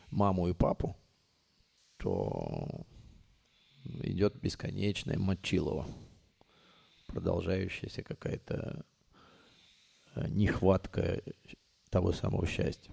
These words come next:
Потому что первые, кого в этом обвиняют, это родители, естественно.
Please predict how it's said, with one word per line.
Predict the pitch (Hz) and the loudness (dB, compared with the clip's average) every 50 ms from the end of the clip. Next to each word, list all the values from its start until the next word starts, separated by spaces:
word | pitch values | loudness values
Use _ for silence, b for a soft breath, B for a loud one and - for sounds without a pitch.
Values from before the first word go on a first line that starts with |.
| - - | -4 -4
Потому | 104 - - 101 95 | 0 2 4 4 4
что | - | 2
первые, | - - 127 131 127 110 101 | 6 8 10 10 10 10 6
кого | 92 - 107 101 101 95 - - | 6 6 8 8 8 8 6 4
в | - - | 6 6
этом | 107 101 - 92 90 | 6 6 6 4 0
обвиняют, | 90 87 90 - 87 95 117 - - - - - | 0 0 0 0 2 2 2 2 0 0 2 0
это | 98 - 110 | 2 4 4
родители, | - 101 92 82 85 - 78 69 67 | 6 6 6 4 2 0 0 -2 -2
естественно. | 67 67 - - - - - - - - - - | -2 -4 -4 -4 -4 -4 -4 -4 -8 -10 -12 -12